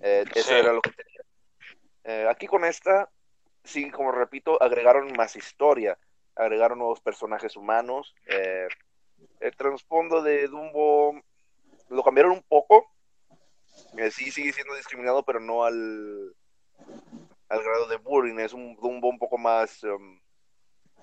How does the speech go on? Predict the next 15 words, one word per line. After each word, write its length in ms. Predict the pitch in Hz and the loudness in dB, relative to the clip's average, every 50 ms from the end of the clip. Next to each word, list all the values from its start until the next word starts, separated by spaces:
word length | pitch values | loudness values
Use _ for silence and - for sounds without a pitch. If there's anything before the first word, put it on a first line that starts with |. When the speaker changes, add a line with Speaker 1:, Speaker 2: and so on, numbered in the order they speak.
| _ _ _ _ _ | _ _ _ _ _
Speaker 1:
ambicioso 720 | 107 107 110 104 110 107 - - - 120 120 123 - - 175 | -8 -8 -8 -10 -16 -18 -18 -20 -10 -8 -8 -8 -6 -8 -10
en 60 | 160 151 | -10 -6
cierta 280 | 147 139 127 - 139 | -8 -8 -4 -4 -4
manera. 400 | 135 127 117 117 110 110 - - | -4 -4 -2 -2 0 2 2 0
Speaker 2:
Eh, 60 | - - - | 0 0 -2
es 120 | 127 131 | -2 2
una 180 | 143 156 151 120 | 2 2 2 2
película 400 | 123 127 123 117 143 147 147 131 | 2 0 0 0 2 2 2 2
completamente 640 | 127 123 117 127 127 120 135 135 135 131 123 143 | 0 2 2 2 4 4 4 2 2 4 6 6
diferente 600 | 139 131 123 117 113 110 113 120 113 107 127 123 | 8 8 8 8 6 6 6 4 4 6 6 6
a 60 | 120 110 | 8 6
lo 140 | 104 101 | 4 2
que 100 | - - | 2 4
vimos 340 | 107 107 117 117 117 120 117 | 4 4 6 6 4 2 2
originalmente. 800 | 117 107 104 107 110 113 113 120 135 135 135 113 101 120 117 120 | 2 0 0 0 2 2 4 4 2 2 2 4 6 6 6 4